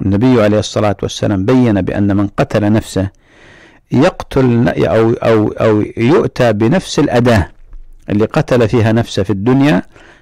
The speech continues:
في نار جهنم، نسأل الله العافية والسلام. تبقى نصيحة ختامية لك. عموما هذه الدنيا أخي الفاضل ليست بدار، آه، سعادة دائمة ولا سرور، آه، دائم. هذه محل، آه، نجعة،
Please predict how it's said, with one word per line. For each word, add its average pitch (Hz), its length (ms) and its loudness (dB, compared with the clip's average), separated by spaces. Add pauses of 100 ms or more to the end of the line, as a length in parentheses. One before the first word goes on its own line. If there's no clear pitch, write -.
في 107 120 0
نار 170 180 2
جهنم، 101 580 2
نسأل - 280 -2
الله 95 260 0
العافية 92 420 -2
والسلام. - 440 -10 (640)
تبقى - 640 -2
نصيحة 127 680 -2
ختامية 110 600 0
لك. - 340 -2 (680)
عموما 127 440 2
هذه 131 220 2
الدنيا 117 400 2
أخي - 140 -4
الفاضل 101 400 0
ليست 113 380 0 (120)
بدار، 101 460 0 (720)
آه، 92 640 -2
سعادة 101 460 -2
دائمة 98 480 -2
ولا 101 220 0
سرور، 101 480 -2 (720)
آه، 92 540 0
دائم. 107 500 0 (100)
هذه 170 220 0
محل، 143 560 0
آه، 53 320 -4
نجعة، 120 360 0